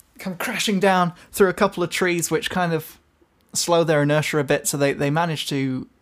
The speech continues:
survive. And they, they land, they get out of the car,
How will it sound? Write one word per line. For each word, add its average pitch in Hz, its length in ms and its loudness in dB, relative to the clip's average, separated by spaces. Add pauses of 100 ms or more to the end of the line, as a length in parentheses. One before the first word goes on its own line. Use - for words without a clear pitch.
(100)
survive. 143 600 -4 (340)
And 139 140 -4
they, 131 160 -4 (320)
they 117 140 -10
land, 147 480 -2 (720)
they 170 60 -4
get 165 140 0
out 160 120 2
of 156 80 -8
the 165 80 -4
car, 147 460 -2